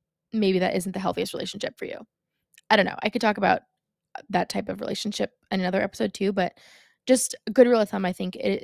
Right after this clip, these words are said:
is to ask is, "Will this apology make me feel better?" And if the answer is yes, then own that apology and make sure that you say it in a loving light, because apologies are okay. People mess up, especially people, if it's a very, like, you know, especially with, like, family and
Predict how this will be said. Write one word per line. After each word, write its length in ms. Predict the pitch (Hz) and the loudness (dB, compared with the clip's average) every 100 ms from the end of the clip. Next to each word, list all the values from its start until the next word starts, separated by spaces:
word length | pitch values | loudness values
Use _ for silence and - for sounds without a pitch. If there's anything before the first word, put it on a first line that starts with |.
| - | -6
is 120 | 202 | -8
to 120 | - | -2
ask 240 | 180 180 - | -2 -2 -4
is, 140 | 185 | -2
"Will 160 | 185 185 | 0 0
this 160 | 190 | -2
apology 420 | 196 185 180 190 | -8 -4 -4 -2
make 240 | 185 180 - | 0 -2 -2
me 140 | 185 | -2
feel 180 | 175 - | -2 -6
better?" 260 | 226 - - - - | -6 -8 -12 -16 -4
And 60 | 220 | -2
if 60 | |
the 100 | 214 | 2
answer 240 | 226 233 302 | 2 4 2
is 140 | 254 | 4
yes, 280 | 220 214 - | 4 4 2
then 200 | 247 226 - | 0 0 4
own 180 | 202 220 | 4 4
that 100 | 254 | 2
apology 500 | - - 262 202 185 | 0 2 2 2 0
and 140 | 185 | 0
make 120 | 196 | -2
sure 140 | - 226 | -2 -2
that 140 | 214 | -2
you 300 | 208 214 208 - _ _ _ | -2 -2 -4 -6 _ _ _
say 280 | - 190 247 | -2 2 2
it 80 | |
in 80 | - | 0
a 80 | 185 | -2
loving 300 | 185 175 180 | -2 -4 -4
light, 240 | 180 180 | -2 -4
because 360 | - 226 240 220 - | -6 -4 -4 -4 -8
apologies 460 | - 233 294 339 | -2 0 2 0
are 100 | 320 | 0
okay. 300 | 285 - 302 | -2 -2 -4
People 280 | 214 220 247 | -2 0 0
mess 200 | 247 240 | 0 0
up, 180 | 127 202 | 0 0
especially 300 | - 240 240 | -2 -4 -2
people, 400 | 277 269 254 247 - _ _ - | -4 0 0 0 -6 _ _ -2
if 160 | 214 - _ _ _ _ - | -2 -4 _ _ _ _ -6
it's 220 | 208 - - | -4 -6 -4
a 260 | 208 196 | 0 2
very, 500 | 180 190 196 208 214 202 - _ | 0 0 2 0 -2 -8 -18 _
like, 240 | - 185 - | -6 -4 -2
you 40 | |
know, 300 | 185 180 220 - _ _ _ - | -2 -2 -6 -12 _ _ _ -8
especially 240 | 226 226 | -4 0
with, 100 | 226 | 2
like, 160 | 185 - | 0 0
family 600 | 233 220 220 208 202 202 | 0 2 2 0 -2 -4
and 420 | 185 180 180 | -4 -4 -6